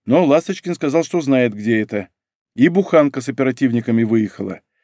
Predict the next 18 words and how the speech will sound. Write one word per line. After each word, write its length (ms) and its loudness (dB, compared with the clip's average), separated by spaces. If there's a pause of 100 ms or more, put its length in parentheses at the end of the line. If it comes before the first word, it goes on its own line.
(560)
Но 120 2
нам 160 4
еще 220 0
где-то 260 0
час 240 0
с 60 -10
лишним 340 0
нужно 240 0
продержаться. 760 -6 (720)
С 100 -2
остальными 460 2
что 200 -2
делать?» 440 -2 (1300)
«Не 380 2
знаю», — 540 0
покачал 460 -4
головой 380 -4
Егор. 420 -12